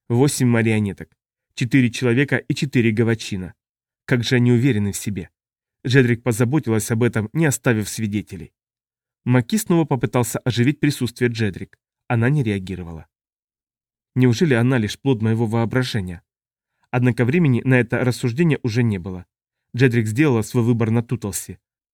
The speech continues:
Он должен сделать свой выбор здесь, за них обоих. Джедрик пока пусть подождёт, поспит в его сознании.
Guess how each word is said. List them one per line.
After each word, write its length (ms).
Он 180
должен 300
сделать 360
свой 180
выбор 300
здесь, 380
за 180
них 240
обоих. 420
Джедрик 360
пока 240
пусть 220
подождёт, 540
поспит 400
в 20
его 200
сознании. 560